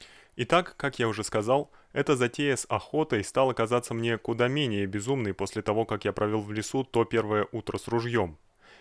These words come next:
и задолго до того, как я получил возможность из него выстрелить. С огорчением сообщаю, что случай применить оружие во время первой охоты мне не представился. Вернее, когда он представился, я оказался не в состоянии им воспользоваться.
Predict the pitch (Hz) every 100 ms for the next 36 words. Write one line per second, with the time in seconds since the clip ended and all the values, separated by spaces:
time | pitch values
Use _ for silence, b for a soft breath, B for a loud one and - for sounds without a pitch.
0 | B 127 120 117 151 117 104 120 101 98
1 | 127 95 - 95 101 - 110 104 98 107
2 | 117 113 - - 101 101 95 95 131 -
3 | 92 82 - _ _ _ _ _ _ -
4 | 120 120 - 180 170 107 98 104 104 151
5 | 143 123 - 110 - 165 - 120 113 123
6 | 139 120 117 120 113 107 110 113 113 -
7 | 113 98 98 98 143 143 123 B B -
8 | 123 170 160 156 147 147 113 90 - 87
9 | - _ _ _ 104 110 123 117 107 120
10 | 113 110 - 104 - 135 110 - 101 101
11 | 101 101 104 - 107 107 - 104 123 113
12 | 90 90 90 92 104 - 98 87 82 -